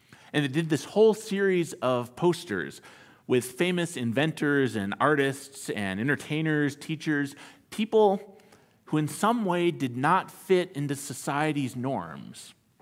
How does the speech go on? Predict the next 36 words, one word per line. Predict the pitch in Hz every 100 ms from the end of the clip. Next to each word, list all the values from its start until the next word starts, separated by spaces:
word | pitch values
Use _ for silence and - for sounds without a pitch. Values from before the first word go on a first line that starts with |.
| - _ - - _
And | 123 147
the |
ad | 143 175 151
text, | - 208 156 - - -
if | 120
you |
watch | 127 -
the | -
T | 113 147
V | 160
commercial, | 165 127 110 - 98
talks | - 160 -
about | 131 131 131 127 - - -
the | 127
misfits | 156 175 - - 113 71 - -
and | 110
the | 117
rebels | 123 160 143 120 101 95
and | 104
the | 113
round | 117 160 175 147
pegs | 170 170 135 110
and | 123
the |
square | 117 - 151 160 143
holes, | 160 156 131 104 95 110 - - - - -
the | 120
ones | 160 196 190 -
who | 151
see | 135 - 190 190
things | 185 190 175 175 165
differently, | 127 - 175 165 123 98 73 78 67 - _ _ _ _ _ _ _ _ _ -
the | 123
ones | 160 170 170 165 -
who | - 147
are | 131